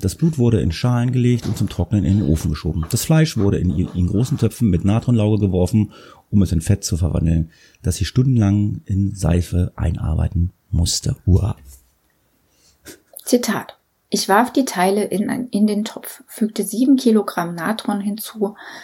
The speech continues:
Speaker 2: das ich zur Herstellung von Seife gekauft hatte, und rührte alles um, bis sich der zerlegte Körper in einen dunklen, zähflüssigen Brei auflöste,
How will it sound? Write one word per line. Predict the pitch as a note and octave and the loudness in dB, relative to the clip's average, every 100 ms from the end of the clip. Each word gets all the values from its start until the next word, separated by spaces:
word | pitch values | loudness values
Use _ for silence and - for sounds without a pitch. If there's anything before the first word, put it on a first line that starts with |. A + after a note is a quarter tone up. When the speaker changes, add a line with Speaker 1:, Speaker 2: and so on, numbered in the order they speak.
| - - | -14 -6
Speaker 2:
das | F#3+ | -4
ich | - - | -4 -6
zur | F#3 | -6
Herstellung | F3 F3+ F#3+ - F#3+ F#3+ | -4 -4 -4 -4 -2 -4
von | G3+ | -4
Seife | G3+ - - - | -4 -4 -4 -8
gekauft | - - E3 - - | -10 -10 -10 -8 -10
hatte, | - D3+ - | -8 -8 -2
und | G#3+ A3+ A3 | 2 2 4
rührte | A3+ A3 - | 2 2 -2
alles | F#3 F#3 | -4 -6
um, | - B3 C4 D4 - - - - _ | 0 4 4 2 -12 -20 -20 -20 _
bis | A#3+ C4+ C#4 | 0 2 2
sich | C4+ - | -4 -2
der | G3 | -4
zerlegte | - F#3+ G#3+ A3 A3+ | -2 0 0 0 -6
Körper | - F#3+ F#3 G3 A3 | -4 -2 -2 -4 -4
in | F3 | -6
einen | - F3 - | -4 -4 0
dunklen, | A3 A#3+ A#3+ A3+ A3 - | 4 4 4 0 0 -2
zähflüssigen | - G3+ - - F#3+ F#3+ F#3 G3+ A3 | -2 -2 -2 -8 -6 -4 -4 -4 -8
Brei | - E3 D#3 | -4 -4 -4
auflöste, | D3+ - - - - - | -10 -10 -8 -8 -8 -10